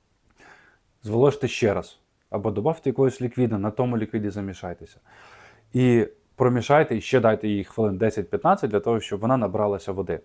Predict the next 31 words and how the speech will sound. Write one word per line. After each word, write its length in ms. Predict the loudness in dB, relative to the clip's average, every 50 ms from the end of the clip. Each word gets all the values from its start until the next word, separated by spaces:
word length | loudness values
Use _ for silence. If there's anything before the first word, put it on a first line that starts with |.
| _ _ _ _ _ -2
Ви 140 | 0 0 2
побачите, 460 | 2 4 4 4 4 4 2 -2 -6
якщо 360 | -6 -4 2 2 4 4 4
ви 360 | 2 0 2 2 2 2 2 0
з-, 560 | -4 -6 -6 -6 -6 -6 -4 -2 -2 -2 -2
раніше 420 | 0 2 2 2 2 0 -2 -2 -2
не 180 | 0 0 0
так 360 | -2 2 2 2 2 2 -2 _ _ _ _ _ _ -14
зв-, 220 | -10 -8 -6 -2
ну, 220 | 0 0 0 0 0
зволожували 680 | -2 -2 2 4 6 6 6 6 4 2 2 2 0
прикормку, 600 | 0 0 -2 2 4 4 4 4 2 0 -2 -2 -2 -10 -20 -20 -18 _ 0
після 280 | 0 0 2 2 0
цього 440 | 0 4 6 6 6 6 6 4 2
ви, 160 | 2 0 -4 -4 _ _ _ _ -2
прикормка 420 | 0 4 4 4 2 2 0 -2
буде 140 | -2 -2 -4
працювати 360 | -4 -6 -6 -6 -6 -6 -6
зовсім 440 | -8 -4 -2 -2 -2 0 -2 -6 -4
по-іншому. 460 | -2 -2 -2 -2 -4 -8 -12 -16 -16 -16 _ _ _ _ _ -20 -20 -20 -18 _
Це 100 | -2 0
вже 140 | 0 0 2
буде 180 | 0 0 0 0
зовсім 420 | 2 4 4 2 2 0 -6 -4
інший 300 | -4 -4 -4 -4 -8 -8
корм, 280 | 0 2 2 2 2 2
який 220 | -2 -4 -4 -4
буде 200 | -2 -2 -2 -2
вам 160 | 0 -2 -2 -4
допомагати 480 | -6 -6 -6 -6 -4 -4 -4 -4 -4
рибалити. 460 | -6 -4 -2 -2 -2 -2 -4 -8 -12